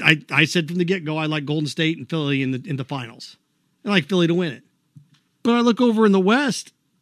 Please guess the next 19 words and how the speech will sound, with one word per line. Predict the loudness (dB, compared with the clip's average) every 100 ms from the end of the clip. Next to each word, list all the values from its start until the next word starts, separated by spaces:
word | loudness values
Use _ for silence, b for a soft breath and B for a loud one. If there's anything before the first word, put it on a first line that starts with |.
| _
now | -4 -2
that | 0
Booker's | 0 0 -2
banged | -2 0 0
up | -2 -2
a |
little | -2 0
bit, | 2 0 -2 b b _
the | -2
Suns, | 4 6 6 6 4 2
the | 2 2
Warriors, | 4 4 4 2 0 0
what, | -2 -4 -8
the, | -10 _ _ _ _ _ _ _ _
the | -4
Grizzlies? | 2 4 4 2 0 -2 -8 _ _ _ _ _ _ _ _ _ -2
And | 0
depending | 0 -2 -2 -2 -2
on | -4 -4 -6